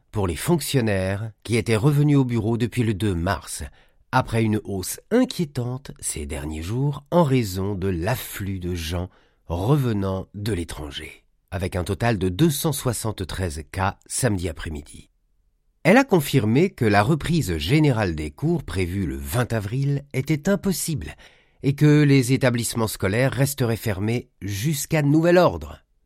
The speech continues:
Et déjà, les O N G s'inquiètent des risques pour la santé mentale de ces élèves, confinés, et des difficultés scolaires des plus démunis dans une région où près d'un enfant sur quatre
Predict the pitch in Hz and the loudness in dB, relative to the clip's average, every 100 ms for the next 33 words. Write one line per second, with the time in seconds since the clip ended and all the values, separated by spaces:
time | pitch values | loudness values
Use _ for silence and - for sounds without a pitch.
0 | _ _ _ _ _ - 90 78 78 78 | _ _ _ _ _ -6 -4 -4 -4 -6
1 | 73 107 120 - - _ _ _ - 107 | -4 -2 -2 -4 -20 _ _ _ -4 0
2 | 107 110 101 82 117 123 117 - - 95 | 2 2 2 0 0 2 0 -2 -2 -4
3 | - 107 113 90 82 87 82 117 117 - | -6 -6 -6 -6 -4 -2 -2 -2 -4 -4
4 | 98 101 101 101 - 101 113 104 113 113 | -6 -2 -2 -2 -2 -4 -2 0 0 0
5 | 147 131 80 85 - 78 80 73 69 - | 2 2 0 -4 -8 -8 -8 -8 -10 -14
6 | - - _ _ 127 131 - 127 120 107 | -20 -20 _ _ -4 -2 -2 -2 -2 -4
7 | 80 _ _ _ - 135 139 127 - 139 | -6 _ _ _ 0 4 4 2 -4 0
8 | 139 135 135 - 151 135 147 139 135 127 | 0 2 0 2 4 4 4 2 0 0
9 | 120 117 165 160 156 160 147 127 123 123 | 2 4 6 6 4 2 2 0 2 2
10 | 117 117 107 131 - 123 117 - 123 92 | 4 2 2 0 0 -2 -4 -2 -2 0
11 | 147 180 170 147 139 110 - - - 98 | 2 2 2 -2 -4 -4 -6 -6 0 0
12 | - 104 | 0 -6